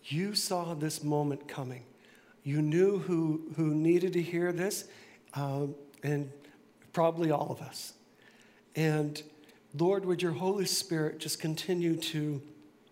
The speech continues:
uh, stir us, but, but not only stir us, but to awaken us, uh, and change us.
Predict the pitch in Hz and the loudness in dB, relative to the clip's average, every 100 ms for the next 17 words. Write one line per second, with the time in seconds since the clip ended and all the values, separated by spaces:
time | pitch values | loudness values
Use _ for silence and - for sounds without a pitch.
0 | _ - - - - - - - - - | _ -20 -18 -18 -18 -20 -20 -20 -20 -20
1 | - 131 120 - - - 208 202 151 131 | -10 -8 -4 -4 -4 0 2 4 2 -2
2 | 160 156 175 160 175 185 214 262 226 165 | -2 -2 -2 -4 0 2 2 2 2 2
3 | - - - 139 156 135 135 - 151 - | 2 -2 -2 -2 -2 -2 -8 -8 -8 -6
4 | 151 139 - 156 135 127 160 214 175 131 | -6 -6 -4 -4 0 2 2 2 -2 -4
5 | 127 - - - - - - - - - | -6 -10 -10 -16 -20 -20 -20 -20 -20 -8
6 | 143 135 - 151 160 - 180 - - 107 | -4 -4 -2 0 2 4 4 2 0 -4
7 | - - | -6 -10